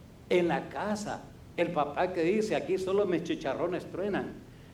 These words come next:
y él hace como quiere y cuando quiere y con donde quiere. Su esposa, sus hijos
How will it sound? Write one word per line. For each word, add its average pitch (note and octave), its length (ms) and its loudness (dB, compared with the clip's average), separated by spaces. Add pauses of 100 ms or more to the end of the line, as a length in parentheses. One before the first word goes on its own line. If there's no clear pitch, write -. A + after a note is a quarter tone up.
(480)
y D#3+ 200 2
él F3 140 6
hace G3 420 4
como C#3+ 320 0
quiere G3 260 6
y - 80 2
cuando B2+ 340 0
quiere G#3+ 220 6
y D#3 120 2
con C3 200 -2
donde B2 320 0
quiere. G#3 460 8 (1500)
Su C3+ 80 -6
esposa, C3+ 560 -6
sus - 80 -2
hijos D#3 580 2